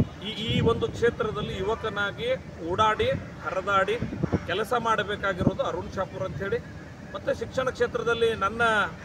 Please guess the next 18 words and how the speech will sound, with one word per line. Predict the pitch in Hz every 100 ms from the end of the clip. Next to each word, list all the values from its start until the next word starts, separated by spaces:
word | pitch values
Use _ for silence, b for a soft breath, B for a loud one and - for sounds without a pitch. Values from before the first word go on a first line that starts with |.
| 185
ಅಧ್ಯಯನ | 175 208 214 254
ಮತ್ತು | 220 202
ಜೋಡಿಸ್ಕೊಂಡಿರೋ | 214 190 208 - 214 190 175
ರೀತಿ | 208 - - - - - - -
ಶಿಕ್ಷಕರ | - - 240 226
ಮನಸ್ಸನ್ನು | 175 185 214 226 214
ಗೆದ್ದಿದೆ. | 196 202 202 196 269 - - - - - -
ನನಗೆ | 185 226 214
ಸವಾಲಿಗಿಂತ | 214 214 277 285 254 262 -
ಹೆಚ್ಚು | 208 214 - 170
ಅವಕಾಶಗಳಿದೆ, | 180 - 175 185 - 269 262 220 190 160 165 180 -
ಶಿಕ್ಷಕರ | 208 - 233 226 220
ಮನಸ್ಸು | 208 226 -
ಗೆದ್ದಿದ್ದೀನಿ | 185 196 226 220
ಅನ್ನೋಂಥ | 202 190 180 240 277 - - -
ಒಂದು | 202 269
ವಿಶ್ವಾಸ | 214 - 214 254
ಇದೆ. | 170 -